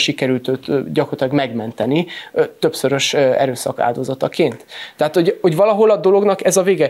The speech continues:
És azért fontos, ö, ezekről beszélni, mert ez már itt van, tehát ott van a spájzba. A, a, a, gondoljunk csak a Kőszegre. Hát ő, ö, Kőszeg Ferenc azért nem akárki volt, a Helsinki Bizottságnak az alapítója,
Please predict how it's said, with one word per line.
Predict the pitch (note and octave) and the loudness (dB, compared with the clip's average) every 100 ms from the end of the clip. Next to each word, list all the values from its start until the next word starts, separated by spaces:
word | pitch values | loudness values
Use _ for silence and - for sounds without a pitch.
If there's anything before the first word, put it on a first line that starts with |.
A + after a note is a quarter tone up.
| - - | -2 -6
És | D#3 - - | -4 -2 0
azért | A3+ B3+ G3 - | 0 2 -2 0
fontos, | F#3 D#3 D#3+ D3+ - | 0 0 0 -2 -4
ö, | - D3+ C#3+ | 0 2 2
ezekről | E3 D#3 D3 D3+ | 2 0 0 0
beszélni, | C3+ C3+ - D3+ D#3 | 0 0 0 2 4
mert | D#3 D#3 | 2 2
ez | D#3+ D#3 | 0 0
már | E3+ F3 | 0 0
itt | F#3 | 0
van, | - D3+ - | 0 0 0
tehát | E3+ E3+ - | -4 -4 -4
ott | - | -2
van | D#3+ | 0
a | D#3 | 0
spájzba. | - G3+ D#3+ B2 G2 - - - | -2 -2 -2 -2 -2 -2 -10 -8
A, | - | 2
a, | D3+ - D3+ D3 | 2 4 2 2
a, | - D#3+ D#3 - _ | 2 4 2 -4 _
gondoljunk | F#3+ F3+ E3+ E3+ F3 | -4 2 4 4 2
csak | F#3+ G3 | 0 -2
a | |
Kőszegre. | - A3+ - B2 A#2+ C3 | 0 0 0 0 0 -2
Hát | C#3 - | -4 2
ő, | D#3 D#3 F2+ | 4 4 2
ö, | E3 D#3 | 2 2
Kőszeg | D#3+ F#3+ C#3 | 0 -2 -2
Ferenc | - F#3+ F#3+ | 0 0 0
azért | G3+ A3+ | 0 0
nem | C#3 | 0
akárki | - D3 D3 F3 | -2 -2 0 0
volt, | F3+ G3+ | 0 0
a | F3+ | 0
Helsinki | D3+ B2+ C#3+ D#3+ | -2 -2 -4 -2
Bizottságnak | E3+ F3 E3+ G3 G3 G#3 | -2 -2 -2 -2 -2 -2
az | G3+ | 0
alapítója, | D#3 - E3 G#3 A3+ | 0 0 0 4 4